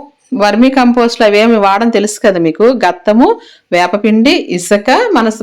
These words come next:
మన గార్డెన్ సాయిల్ మిక్స్లో కలిపి ఈ విధంగా పెట్టుకుంటే తర్వాత ట్రైకోడర్మా వేస్తున్నాను, వేరుకుళ్ళు రాకుండా, అదొక్కటి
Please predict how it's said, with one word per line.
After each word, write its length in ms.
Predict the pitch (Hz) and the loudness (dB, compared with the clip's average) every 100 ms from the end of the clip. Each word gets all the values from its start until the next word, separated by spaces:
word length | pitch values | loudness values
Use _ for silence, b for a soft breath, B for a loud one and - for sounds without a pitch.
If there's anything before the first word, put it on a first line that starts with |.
| 202 | -2
మన 100 | 220 208 | -2 0
గార్డెన్ 320 | 185 185 214 | 0 2 0
సాయిల్ 360 | 262 214 190 196 | 2 2 2 0
మిక్స్లో 300 | 196 - 190 | -6 -4 -2
కలిపి 340 | 180 185 208 262 | 0 0 0 0
ఈ 60 | |
విధంగా 320 | 226 196 214 330 262 | 0 0 0 0 -2
పెట్టుకుంటే 360 | - 196 262 269 | -2 -2 -2 -2
తర్వాత 240 | 262 302 294 | -2 -4 -2
ట్రైకోడర్మా 580 | 208 208 277 247 214 254 | 0 2 0 2 2 2
వేస్తున్నాను, 360 | 208 196 208 175 | 2 0 -2 0
వేరుకుళ్ళు 420 | 175 196 208 190 180 | 0 0 0 0 0
రాకుండా, 460 | 160 160 175 214 349 B B B B - | 0 -4 -4 -2 -2 B B B B -4
అదొక్కటి 440 | 226 226 233 247 | 0 0 0 0